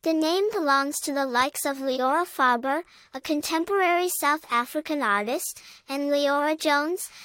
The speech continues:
an American acclaimed blues singer. The name Leora shines with personality traits like radiance,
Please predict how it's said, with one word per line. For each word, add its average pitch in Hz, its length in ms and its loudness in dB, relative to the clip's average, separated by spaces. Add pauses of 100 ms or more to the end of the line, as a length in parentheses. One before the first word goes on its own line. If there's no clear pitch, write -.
(140)
an 302 100 -2
American 311 600 0
acclaimed 277 600 -4
blues 285 300 0 (100)
singer. 226 380 -4 (920)
The 311 120 2
name 320 300 2 (100)
Leora 302 400 4
shines 277 540 0
with 262 180 -6
personality 277 760 0
traits 226 560 -2
like 254 240 -2
radiance, 311 640 0